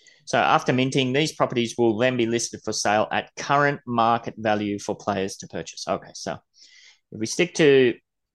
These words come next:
Midtown Terrace, 'cause that's what we're most familiar with. So I minted Midtown Terrace, Midtown Terrace properties for, say, let's say twelve K.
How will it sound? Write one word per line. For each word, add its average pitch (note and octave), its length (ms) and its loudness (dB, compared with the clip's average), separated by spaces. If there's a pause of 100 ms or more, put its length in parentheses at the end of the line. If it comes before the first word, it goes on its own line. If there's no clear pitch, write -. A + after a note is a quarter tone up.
(680)
Midtown A#2 300 0
Terrace, C3 240 2
'cause G2+ 140 -4
that's G#2 180 -2
what - 160 0
we're G2 140 -2
most G2+ 240 -6
familiar C3 320 -2
with. B2+ 120 -4
So F#2+ 380 -2 (1600)
I B2 60 2
minted E3+ 440 2
Midtown D3 340 0
Terrace, B2 440 -2 (360)
Midtown B2+ 360 -2
Terrace A2 220 -2
properties A2 360 -2
for, G2+ 400 -2
say, - 200 -2
let's A#2+ 200 -2
say G2+ 100 -6
twelve A#2 340 0
K. A#2+ 420 2